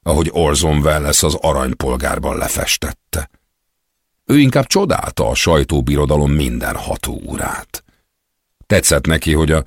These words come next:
szenzációhajhász és soviniszta botrányújságírás atya előtt hajbókoltak a sztárok és politikusok.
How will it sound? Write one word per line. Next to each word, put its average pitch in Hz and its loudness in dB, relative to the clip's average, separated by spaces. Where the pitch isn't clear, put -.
szenzációhajhász 87 2
és 69 -2
soviniszta 80 0
botrányújságírás 85 0
atya 90 0
előtt 85 0
hajbókoltak 73 0
a 78 0
sztárok 67 -2
és - -2
politikusok. - -6